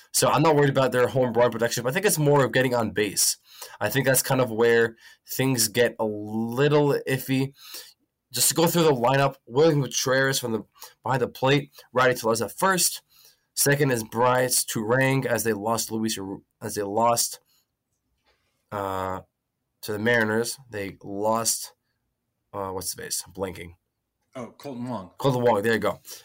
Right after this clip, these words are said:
Speaker 1: Uh, Colton Wong got short Willie, Willie at third. He got Luis Urías. In the outfield, that's kind of where they need the most help. Christian Yelich, and then you got Garrett Mitchell and Ryan Anderson. That's kind of probably their,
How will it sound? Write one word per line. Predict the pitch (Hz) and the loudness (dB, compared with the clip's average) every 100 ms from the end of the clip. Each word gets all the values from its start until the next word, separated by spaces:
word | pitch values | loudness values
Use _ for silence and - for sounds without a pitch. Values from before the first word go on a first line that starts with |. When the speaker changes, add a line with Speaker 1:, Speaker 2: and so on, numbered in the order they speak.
| _ | _
Speaker 1:
Uh, | 104 113 110 101 | -2 2 2 0
Colton | - 135 - | 0 -2 0
Wong | 113 123 127 127 - - _ | 2 4 4 2 -4 -20 _
got | 117 - | -4 0
short | - 147 143 110 | 0 2 2 0
Willie, | 120 139 131 120 - _ | 0 2 2 -4 -14 _
Willie | 104 143 165 156 143 - - | -2 2 4 2 -2 -10 -12
at | 104 | -6
third. | - 135 | 0 0
He | 120 | 2
got | 110 - | -2 -4
Luis | 104 107 107 | -8 -4 -4
Urías. | 104 110 135 127 123 - - - | -4 0 2 2 0 -4 -20 -12
In | 113 | -4
the | 113 | 0
outfield, | 147 143 147 | 2 2 0
that's | 127 123 - | 2 0 -4
kind | - 135 | -6 -2
of | 127 | 0
where | 117 | 2
they | 113 | 0
need | 113 | -2
the | |
most | 107 104 - | -4 -4 0
help. | 143 135 - _ _ | 2 2 -2 _ _
Christian | - - 123 | -6 -4 -2
Yelich, | 113 127 123 123 - - _ _ | 2 4 4 2 -8 -12 _ _
and | 110 113 113 110 120 | -2 0 0 -2 -2
then | 117 | -2
you | |
got | 110 113 110 - _ _ _ _ - | 0 0 0 -6 _ _ _ _ -2
Garrett | 127 131 | 2 2
Mitchell | 120 123 - 120 120 120 - | 2 -2 2 4 4 0 -6
and | 113 107 101 | -4 -4 -6
Ryan | 107 113 110 - _ - | -4 -2 -2 -6 _ -2
Anderson. | 147 143 135 | 0 2 0
That's | 123 | -2
kind | - 135 | 0 -2
of | 135 | 0
probably | 143 131 135 | 0 2 0
their, | 113 117 117 113 | 0 2 4 2